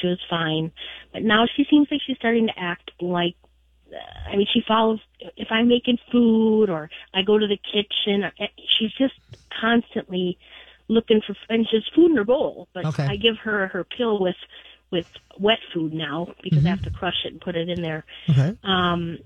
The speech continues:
Speaker 1: so I don't really know. I mean, I guess I could just call my vet again, but,
Speaker 2: Okay.
Speaker 1: um, I just
Speaker 2: What's
Speaker 1: thought I'd ask you what you think.
Speaker 2: Okay, first of all, she's ten years old. Now, is she overweight?
Speaker 1: Not really, no.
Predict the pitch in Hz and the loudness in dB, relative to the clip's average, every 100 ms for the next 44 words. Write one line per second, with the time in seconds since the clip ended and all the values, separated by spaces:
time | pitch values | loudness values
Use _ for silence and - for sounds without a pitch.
0 | - - 233 220 208 - 254 320 - 262 | -20 -4 0 2 0 -2 0 0 0 2
1 | 254 240 226 226 226 226 - - 240 220 | 4 4 2 2 0 -4 -10 0 2 2
2 | 233 - 208 190 - - 190 208 202 165 | -2 -4 -6 -6 -8 -6 -2 0 0 0
3 | 160 151 147 165 175 180 180 180 175 165 | -2 -6 -8 -6 -2 0 2 2 0 -2
4 | 170 - - 233 202 262 262 240 247 - | -8 -16 -8 0 0 2 0 0 0 -4
5 | - 190 180 - 208 - _ 180 170 185 | -4 -2 -4 -6 -8 -8 _ -2 2 2
6 | 233 233 - 185 175 170 156 165 147 202 | 2 0 2 2 2 0 0 0 2 2
7 | 214 196 175 170 165 165 165 165 151 - | 4 2 2 2 2 2 2 2 2 2
8 | 180 156 147 135 131 98 - - - - | 2 4 4 2 0 -2 -2 -2 -2 -16
9 | _ _ _ _ _ - - - - _ | _ _ _ _ _ -20 -20 -20 -20 _
10 | _ 302 359 381 254 220 165 190 190 170 | _ 2 2 4 4 4 2 0 0 -2
11 | 160 | -8